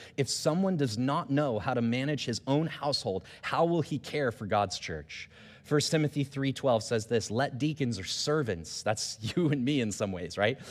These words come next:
Uh, "each be the husband of one wife, managing their children and their own households well." Listen, our goal is not just to have an amazing church.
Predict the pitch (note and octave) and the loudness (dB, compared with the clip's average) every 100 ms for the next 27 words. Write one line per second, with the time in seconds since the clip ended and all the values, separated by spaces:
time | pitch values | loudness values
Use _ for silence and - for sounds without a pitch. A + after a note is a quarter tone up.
0 | - - B2+ A#2 A2 - F#3+ G#3 - E3 | -16 -4 2 4 2 0 4 4 2 0
1 | C#3 A2 - C#3 D#3+ C3+ F3 E3+ E3+ B2+ | 4 4 2 0 0 2 0 2 2 0
2 | A2+ G#2+ D3 E3 E3 B2 C3+ B2+ C3+ B2+ | 0 -2 -2 0 0 2 0 0 -2 -2
3 | C#3 D#3 F3 E3 - F3+ F3+ F#3+ G3 - | 0 0 0 -2 0 0 0 -2 -4 -14
4 | - C3 A#2 - - D#3+ E3+ C#3+ F3 F3+ | 0 2 2 -2 2 4 4 2 0 0
5 | E3+ C3+ B2 B2 - C#3 C#3+ D3+ D#3+ - | 0 2 4 2 2 2 4 2 0 -6
6 | - - D3 C3+ - A#2 C#3 C3+ A#2 G#2 | -18 -4 0 0 0 0 2 2 0 -6
7 | - - - B2+ C3+ F#2+ D#2+ - - - | -8 -14 0 6 6 6 0 -14 -12 2
8 | E3 E3+ C3 G2+ - C#3+ F3+ E3+ C3+ B2+ | 4 4 0 -2 2 6 6 6 4 6
9 | D3+ F#3 C#3+ C3+ C#3+ C#3+ D3+ - D#3 C#3+ | 6 4 2 2 2 2 0 0 0 4
10 | C3 B2+ B2+ B2+ B2+ C3 C3+ C3+ A2+ - | 4 2 2 2 4 4 2 0 -2 0
11 | A2 E2+ | 0 0